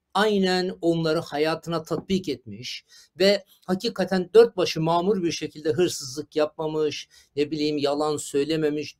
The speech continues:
dört başı mamur bir insanca hayat yaşamış. Ahlaki seviyesi oldukça yüksek bir hayat yaşamış. Sonra Amerika'ya gelmiş, farklı bir kültürel ortamla karşılaşmış. O kültürel ortamda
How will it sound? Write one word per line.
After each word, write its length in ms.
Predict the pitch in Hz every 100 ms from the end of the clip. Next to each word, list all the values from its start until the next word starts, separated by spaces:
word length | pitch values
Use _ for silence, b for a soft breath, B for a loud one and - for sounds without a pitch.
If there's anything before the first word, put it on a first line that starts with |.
| -
dört 280 | 208 226 160
başı 240 | 151 147
mamur 460 | 156 175 175 185 127
bir 240 | 202 190 b b b _ _
insanca 680 | 214 226 202 247 254 185 175
hayat 360 | 165 156 160 135
yaşamış. 400 | 117 127 117 - -
Ahlaki 600 | 151 123 160 175 165 185
seviyesi 460 | - 175 170 165 196
oldukça 500 | 165 165 156 - 185
yüksek 400 | 160 226 214 170
bir 60 |
hayat 240 | 156 160 113
yaşamış. 360 | - 98 107
Sonra 540 | - 180 240 196 226 240 b b b b b
Amerika'ya 540 | 269 277 254 208 185 156
gelmiş, 440 | 139 127 160 -
farklı 340 | 196 185 -
bir 120 | 196 196
kültürel 400 | 190 - 202 202
ortamla 600 | 156 160 190 208 165 -
karşılaşmış. 760 | 123 117 - 117 110 175 165
O 140 | 165
kültürel 440 | - 196 196 214 240
ortamda 800 | 196 165 156 135 131 196 247